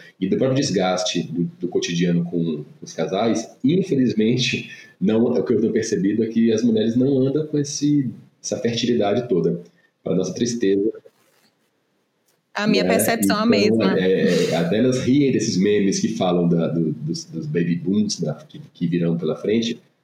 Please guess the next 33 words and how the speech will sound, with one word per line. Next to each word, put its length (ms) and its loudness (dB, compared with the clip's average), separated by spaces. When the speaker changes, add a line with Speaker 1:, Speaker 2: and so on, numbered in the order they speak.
Speaker 1:
elas 160 -2
falam, 200 -2
quem 160 0
é 100 0
que 100 -8
tem 140 -2
cabeça 500 0
e 40 2
libido 440 0
pra, 560 -2
né, 200 0
pra 160 -2
pensar 320 -2
nisso 240 -2
nessa 200 -2
hora? 220 0
Pelo 180 -2
contrário, 360 -2
você 80 -8
quer 120 -4
lavar 240 0
logo 180 0
a 40 -6
louça, 420 2
deixar 220 -2
a 40 -6
casa 240 -4
arrumada, 680 -4
enfrentar 420 -4
mais 180 0
um 120 -2
dia. 280 -4
É, 840 0